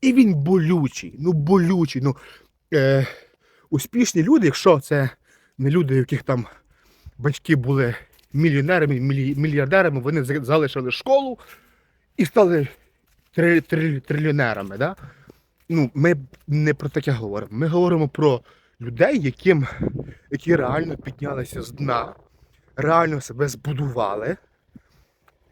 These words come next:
реально себе збудували, реально через піт, кров, сльози, падіння, себе реально свою цінність побудували. Отакі люди саме через це проходили.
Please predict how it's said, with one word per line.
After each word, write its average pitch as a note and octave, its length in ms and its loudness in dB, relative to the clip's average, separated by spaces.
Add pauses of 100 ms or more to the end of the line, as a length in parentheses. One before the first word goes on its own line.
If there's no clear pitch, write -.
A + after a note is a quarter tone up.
(140)
реально D#3+ 520 4
себе C3+ 260 -10
збудували, B2 680 -4
реально C3+ 320 0
через A#2+ 280 -8 (120)
піт, F3 260 -4 (1000)
кров, D3+ 440 6 (380)
сльози, D#3 760 4 (380)
падіння, D3 840 0 (480)
себе D3+ 320 2
реально D3 320 2
свою C#3 300 -6
цінність E3 540 -4
побудували. B2 720 -2 (580)
Отакі C#3+ 380 -2
люди F#3 320 0
саме E3 280 -2
через C#3+ 340 -4
це D#3 180 2
проходили. B2+ 640 -4